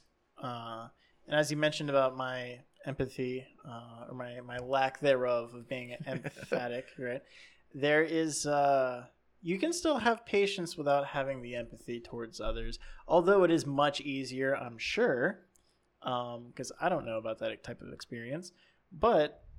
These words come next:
Speaker 1: maybe this helps with some other people out there. But with, like, my form of patience that I have with others, um, comes from a place of, uh, it's not really
Speaker 2: Hate?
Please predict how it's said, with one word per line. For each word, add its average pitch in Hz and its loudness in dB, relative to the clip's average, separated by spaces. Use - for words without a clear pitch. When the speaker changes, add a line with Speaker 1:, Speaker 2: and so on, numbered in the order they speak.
Speaker 1:
maybe 143 -2
this 135 -2
helps 139 0
with 170 -4
some 233 -2
other 139 4
people 127 -4
out 123 -2
there. 143 6
But 147 2
with, 156 0
like, 156 2
my 214 -2
form 165 2
of 120 -8
patience 123 -6
that 117 -6
I 117 -8
have 117 -8
with 120 -6
others, 123 -4
um, 135 0
comes 185 -2
from 165 -2
a 147 2
place 175 0
of, 135 0
uh, 113 -4
it's - -14
not 180 -6
really 131 -4
Speaker 2:
Hate? 90 -8